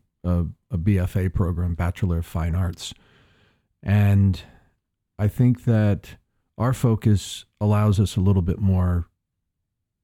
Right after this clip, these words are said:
uh, involvement with industry. Um, it's not as, uh, it's not just about, you know, timeless information.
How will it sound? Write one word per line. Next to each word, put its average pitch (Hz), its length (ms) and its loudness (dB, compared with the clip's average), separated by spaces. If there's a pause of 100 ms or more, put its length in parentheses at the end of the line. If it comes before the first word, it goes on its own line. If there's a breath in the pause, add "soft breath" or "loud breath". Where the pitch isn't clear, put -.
uh, 95 240 -4 (100)
involvement 101 600 4
with 92 200 0
industry. 92 480 -2 (680 soft breath)
Um, 90 360 0
it's 87 180 -2
not 107 380 4
as, 95 760 -2 (360)
uh, 90 300 -4
it's 85 260 -6
not 107 380 0
just 104 380 -2
about, 95 420 -2 (1200)
you 107 100 2
know, 92 120 0
timeless 113 560 2
information. 104 840 4